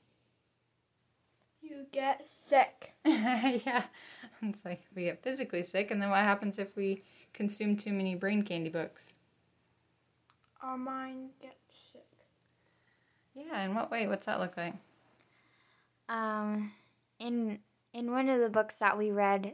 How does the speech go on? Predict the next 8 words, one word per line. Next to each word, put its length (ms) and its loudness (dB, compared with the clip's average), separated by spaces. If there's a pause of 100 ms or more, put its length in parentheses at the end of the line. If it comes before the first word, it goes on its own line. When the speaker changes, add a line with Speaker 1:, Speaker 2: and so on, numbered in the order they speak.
Speaker 3:
that 180 0
was 320 8
a 80 6
classic, 640 -8 (420)
um, 500 -2 (320)
it 120 0
was 140 6
called 440 4